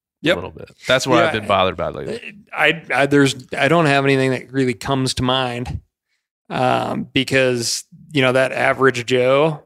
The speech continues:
Speaker 1: just, just like anybody for any situation, you're like, "Yep, I'm gonna go out west." And you're a skier, and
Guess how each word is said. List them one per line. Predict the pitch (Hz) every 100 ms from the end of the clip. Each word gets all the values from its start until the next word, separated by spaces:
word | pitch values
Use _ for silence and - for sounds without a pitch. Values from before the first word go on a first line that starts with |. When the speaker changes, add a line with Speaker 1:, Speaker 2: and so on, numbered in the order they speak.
| _ _
Speaker 1:
just, | 151 208 - 185
just | 156 175
like | 190 - _
anybody | 170 170 175 156 151 147
for | - 139 131
any | 143 147
situation, | 135 135 - 131 139 - - _ _ _ _
you're | - 123
like, | -
"Yep, | 139 160 - _ _ _ _ _ _
I'm | 139 127
gonna | 135 139
go | 139 143
out | 143 139
west." | 139 123 123 - - - _ _ _ _ _ _ _ _ _ _ _ _ _ -
And | 131 123
you're | 120 123
a |
skier, | - - - 185 123 120 - _ _ _ _ _ _ _ _ _ -
and | 127 127 123 120 117 -